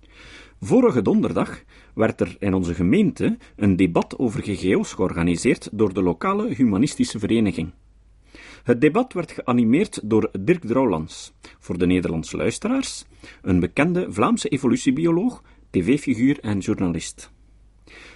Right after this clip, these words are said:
Het panel bestond uit Mark van Montagu, professor in emiraat van de Universiteit van Gent, ontdekker van de genenoverdracht in planten via agrobacteria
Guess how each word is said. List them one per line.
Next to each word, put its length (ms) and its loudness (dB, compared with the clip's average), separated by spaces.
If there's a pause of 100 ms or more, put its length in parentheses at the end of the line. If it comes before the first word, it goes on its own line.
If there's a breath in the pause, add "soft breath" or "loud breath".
(180 loud breath)
Het 240 -4
panel 420 2
bestond 420 2
uit 320 0 (200 soft breath)
Mark 320 0
van 120 -4
Montagu, 560 -2 (420 loud breath)
professor 580 -4
in 140 2
emiraat 720 0 (220 soft breath)
van 320 0
de 320 0
Universiteit 720 0
van 200 -4
Gent, 340 2 (200 soft breath)
ontdekker 640 0
van 160 0
de 80 -2
genenoverdracht 800 0
in 180 -2
planten 480 2
via 460 2 (260 soft breath)
agrobacteria 1120 0